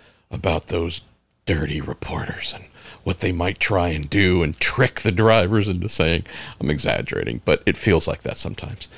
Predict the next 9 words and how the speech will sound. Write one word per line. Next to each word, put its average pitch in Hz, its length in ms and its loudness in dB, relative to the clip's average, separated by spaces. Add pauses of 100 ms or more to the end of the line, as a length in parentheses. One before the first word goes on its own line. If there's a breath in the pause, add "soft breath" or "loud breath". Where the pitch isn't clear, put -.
(140 loud breath)
So - 140 2
you 127 100 8
get 135 200 4
folks 107 260 4
who 92 120 4
hover. 71 360 0 (800 loud breath)
And, 101 520 6 (320 soft breath)
oh, 104 920 8 (240 loud breath)
oh, 107 540 8